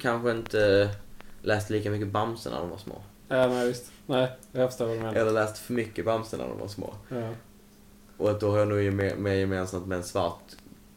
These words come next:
Speaker 1: person
Speaker 2: Ja.
Speaker 1: som läste Bamse.
Speaker 2: Ja, han var liten.
Speaker 1: När han var liten, men inte för mycket Bamse.
Speaker 2: Ja, inte för mycket.
Speaker 1: Också lite Kalle Anka,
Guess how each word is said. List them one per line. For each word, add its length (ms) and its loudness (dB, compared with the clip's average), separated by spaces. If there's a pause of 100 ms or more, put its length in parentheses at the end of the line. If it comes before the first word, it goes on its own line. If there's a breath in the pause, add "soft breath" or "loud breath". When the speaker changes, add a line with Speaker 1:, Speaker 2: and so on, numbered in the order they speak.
(560)
Speaker 1:
person 480 0 (1080)
Speaker 2:
Ja. 300 -6 (460)
Speaker 1:
som 200 -8
läste 320 -6
Bamse. 520 -10 (560)
Speaker 2:
Ja, 120 -10
han 180 -4
var 80 -6
liten. 340 -12 (120)
Speaker 1:
När 80 -10
han 100 -8
var 60 -6
liten, 260 -6
men 80 0
inte 180 0
för 120 -4
mycket 340 -4
Bamse. 520 -2
Speaker 2:
Ja, 180 4
inte 140 0
för 100 -4
mycket. 220 0
Speaker 1:
Också 320 6
lite 320 2
Kalle 240 -2
Anka, 340 -6